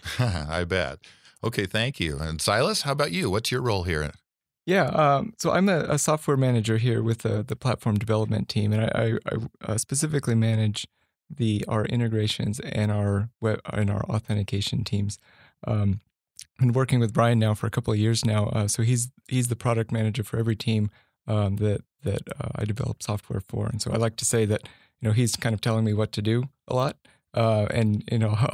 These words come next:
Speaker 2: <laughs> I'll build the things that he asks me to build. Um, I've always kind of been in,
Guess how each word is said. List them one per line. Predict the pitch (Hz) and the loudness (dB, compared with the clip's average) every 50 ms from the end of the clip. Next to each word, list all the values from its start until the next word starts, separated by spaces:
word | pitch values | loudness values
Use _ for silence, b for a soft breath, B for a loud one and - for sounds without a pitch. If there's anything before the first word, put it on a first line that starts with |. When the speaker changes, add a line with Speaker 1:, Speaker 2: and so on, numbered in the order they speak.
| 120 117 | 0 -2
Speaker 2:
<laughs> | - - | 0 -2
I'll | 120 | -2
build | 110 117 123 117 117 | 0 2 0 0 0
the | 127 110 | -2 -2
things | - 117 110 107 | -2 -2 -2 -2
that | 110 95 | -2 -4
he | 104 110 | -4 -4
asks | 107 110 - - | -4 -4 -4 -4
me | - 113 110 | -4 -4 -2
to | 113 120 | -4 -4
build. | 120 - 110 113 110 113 - B B B B B B B B B B B B B B B - | -4 -2 -2 -2 -4 -6 -10 B B B B B B B B B B B B B B B 0
Um, | 131 123 120 113 110 113 - B B B B B B B B B B B B B - - _ - - - - - | 2 2 4 4 2 0 -2 B B B B B B B B B B B B B -20 -18 _ -10 -10 -10 -8 -4
I've | - - 147 151 | -2 0 2 4
always | 170 185 202 196 | 4 4 2 2
kind | - 196 165 | 0 0 2
of | 135 | 2
been | 123 135 135 | 4 4 4
in, | 135 127 123 | 4 2 2